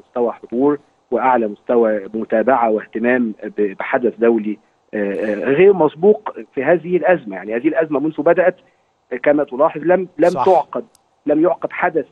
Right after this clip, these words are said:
Speaker 1: دولي واحد له شأن.
Speaker 2: هو ده.
Speaker 1: فمصر أشهدت العالم اليوم على موقفها
Speaker 2: آه.
Speaker 1: بشأن موضوع التهجير القسري،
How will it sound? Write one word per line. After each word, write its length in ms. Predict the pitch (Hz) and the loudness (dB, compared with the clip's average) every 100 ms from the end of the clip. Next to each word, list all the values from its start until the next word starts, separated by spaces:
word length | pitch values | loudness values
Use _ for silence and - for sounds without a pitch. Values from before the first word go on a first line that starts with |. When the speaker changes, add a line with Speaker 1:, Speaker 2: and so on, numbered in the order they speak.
| - | -2
Speaker 1:
دولي 260 | 165 147 | 0 0
واحد 300 | 131 156 - 123 | 0 -2 -2 -6
له 200 | 135 113 | -6 -6
شأن. 160 | - - _ _ 180 | -16 -18 _ _ 0
Speaker 2:
هو 220 | 214 185 | 2 4
ده. 100 | 196 | 4
Speaker 1:
فمصر 360 | 202 - 175 | 2 -2 -8
أشهدت 400 | 131 - 175 170 | -6 -4 -4 -4
العالم 420 | 135 127 165 165 131 | -2 0 2 0 -4
اليوم 380 | 113 127 113 | -4 -4 -4
على 220 | 107 131 127 | -2 -2 -2
موقفها 640 | 120 - 175 185 175 196 _ 113 | -6 -4 -4 -4 -6 -8 _ -12
Speaker 2:
آه. 160 | 101 - | -8 -4
Speaker 1:
بشأن 440 | - 147 147 120 | 0 0 0 -4
موضوع 680 | 110 110 107 131 117 95 - | -6 -6 0 4 4 2 -6
التهجير 500 | - - 104 127 143 | -8 -6 -4 0 0
القسري، 540 | 127 - - - 175 | 0 -2 -4 -2 -4